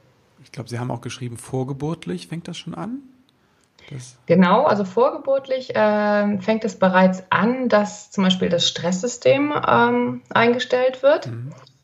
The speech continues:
Speaker 2: Ähm, also das dazu, oder kann ich jetzt kurz sagen, also wenn, äh, wenn wir Menschen Stress haben, dann werden in unserem,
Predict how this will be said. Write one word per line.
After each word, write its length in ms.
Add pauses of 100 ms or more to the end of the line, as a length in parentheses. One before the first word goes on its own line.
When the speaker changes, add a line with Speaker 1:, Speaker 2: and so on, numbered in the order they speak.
(240)
Speaker 2:
Ähm, 680
also 160
das 280
dazu, 500 (320)
oder 200
kann 220
ich 200
jetzt 200
kurz 220
sagen, 340
also 280
wenn, 300
äh, 500 (280)
wenn 200
wir 80
Menschen 340
Stress 420
haben, 400
dann 280
werden 240
in 80
unserem, 340